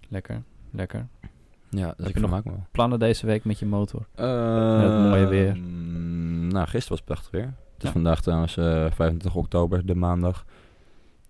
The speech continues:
Speaker 1: Grauw en grijs.
Speaker 2: Ja, maar gisteren heb ik wel lekker gereden. Ehm, op een gegeven moment sloeg ik uit mijn versnelling. Ik heb ook nieuwe motorschoenen. Dus op zich,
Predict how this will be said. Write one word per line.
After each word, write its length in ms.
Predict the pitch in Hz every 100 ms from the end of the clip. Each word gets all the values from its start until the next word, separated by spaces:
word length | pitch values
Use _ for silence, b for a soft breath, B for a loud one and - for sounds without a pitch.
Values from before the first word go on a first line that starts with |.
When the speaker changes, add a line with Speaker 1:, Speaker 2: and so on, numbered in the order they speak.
| -
Speaker 1:
Grauw 460 | - - 104 98 -
en 120 | 95
grijs. 440 | - 104 107 107 117
Speaker 2:
Ja, 280 | 104 101 -
maar 140 | 117
gisteren 340 | 117 165 123 104
heb 40 |
ik 60 | 101
wel 80 |
lekker 80 | 101 101
gereden. 240 | 95 107 117 -
Ehm, 760 | - 85 85 85 85 85 85 85
op 60 | -
een 20 | -
gegeven 200 | 87 -
moment 180 | 90 87
sloeg 180 | 104
ik 60 | -
uit 40 | 85
mijn 60 | 87
versnelling. 360 | - 87 87
Ik 60 | 87
heb 80 | 92
ook 80 | 90
nieuwe 180 | 87
motorschoenen. 560 | 85 82 - - 85 87 _
Dus 120 | -
op 100 | 98
zich, 300 | - 85 -